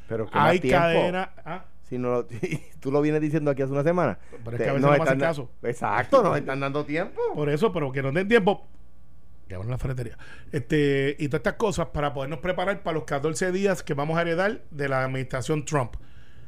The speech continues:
Speaker 2: Tenemos que repensar la economía, tenemos que repensar que esto va a durar quizás hasta agosto, por lo menos en Puerto Rico, y después de agosto va a haber un new normal.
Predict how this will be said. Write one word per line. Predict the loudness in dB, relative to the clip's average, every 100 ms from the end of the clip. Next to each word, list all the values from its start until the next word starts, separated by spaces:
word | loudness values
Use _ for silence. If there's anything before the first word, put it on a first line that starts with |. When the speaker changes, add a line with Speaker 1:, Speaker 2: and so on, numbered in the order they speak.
| -12 -6
Speaker 2:
Tenemos | -2 2 2 2
que | 2
repensar | 2 2 2 2
la | 2
economía, | 2 0 0 0 0 -2 -6 -12 -12 -10
tenemos | -6 -2 0 0
que | 0
repensar | 0 0 2 2
que | 2
esto | 2 4
va | 4
a |
durar | 4 2 -2
quizás | -4 -6 -4
hasta | -4
agosto, | -4 -4 -6 -4 -4
por | -2
lo |
menos | -2 -2
en | -2
Puerto | -2 -2 0
Rico, | 0 0 -2 -2 -2 -4 -12 -8
y | 0
después | 0 2 4
de |
agosto | 4 4 0 0
va | 2
a |
haber | 2 0
un | 0
new | 0
normal. | 2 2 4 4 2